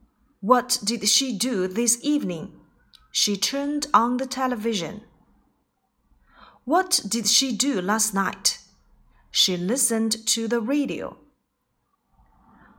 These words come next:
What did she do yesterday morning? She boiled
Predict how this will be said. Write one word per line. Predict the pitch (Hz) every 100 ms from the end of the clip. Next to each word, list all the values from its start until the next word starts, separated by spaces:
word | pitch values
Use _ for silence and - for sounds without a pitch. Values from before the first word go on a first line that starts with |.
| -
What | 196 262 262 - 202
did | 226 -
she | - 254 214
do | 247 254 180 180
yesterday | 254 262 - 233 233
morning? | 220 285 269 151 104 - _ _ _ _ _ _
She | - - 202
boiled | 175 247 277 302 320